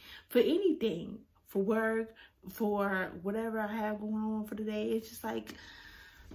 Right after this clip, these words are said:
it irritates me because, bitch, time. Time is not, you know,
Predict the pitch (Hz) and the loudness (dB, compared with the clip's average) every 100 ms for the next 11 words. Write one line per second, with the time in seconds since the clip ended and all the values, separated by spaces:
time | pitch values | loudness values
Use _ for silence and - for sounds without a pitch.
0 | - 277 302 294 285 262 240 262 262 247 | 2 4 6 2 0 0 2 2 2 -2
1 | 240 226 214 208 202 196 - 220 233 - | 0 2 4 2 -2 -8 -6 -4 -4 -6
2 | - 285 330 226 175 202 196 254 311 294 | -2 0 2 0 -2 -6 -4 -2 -2 -2
3 | 254 214 220 226 226 - - - 214 240 | -4 -2 -2 -4 -6 -10 -20 -10 -4 -2
4 | 220 214 214 | 0 0 -2